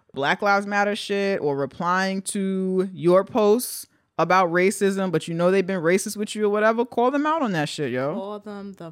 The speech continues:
Speaker 1: Call
Speaker 2: fuck.
Speaker 1: them out. Call
Speaker 2: Call
Speaker 1: them
Speaker 2: them
Speaker 1: out.
Speaker 2: out.
Speaker 1: Especially since they
Speaker 2: Mm-hmm.
Speaker 1: don't fucking believe us, right? And so now that people are on the wave now, whatever, yo, like, have the hard conversation now. Like, since they're not supposed to believe you. Like, since
Speaker 2: Word.
Speaker 1: any other time, they're not gonna believe you. And who knows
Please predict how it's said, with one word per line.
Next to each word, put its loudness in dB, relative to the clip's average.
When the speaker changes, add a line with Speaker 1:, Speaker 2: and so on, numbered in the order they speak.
Speaker 1:
Call 0
Speaker 2:
fuck. 2
Speaker 1:
them 0
out. 0
Call -2
Speaker 2:
Call 2
Speaker 1:
them 0
Speaker 2:
them 0
Speaker 1:
out. -2
Speaker 2:
out. 4
Speaker 1:
Especially 0
since 0
they 2
Speaker 2:
Mm-hmm. 2
Speaker 1:
don't 0
fucking 0
believe 0
us, -2
right? 2
And -2
so 0
now 4
that 0
people 0
are 6
on 2
the 6
wave 4
now, 4
whatever, 4
yo, 4
like, 2
have 2
the 2
hard 4
conversation 0
now. 0
Like, 0
since -4
they're -2
not 0
supposed -4
to -8
believe -6
you. -8
Like, -4
since -2
Speaker 2:
Word. -8
Speaker 1:
any 6
other 4
time, 2
they're 0
not 2
gonna -4
believe -2
you. -4
And -4
who 6
knows 4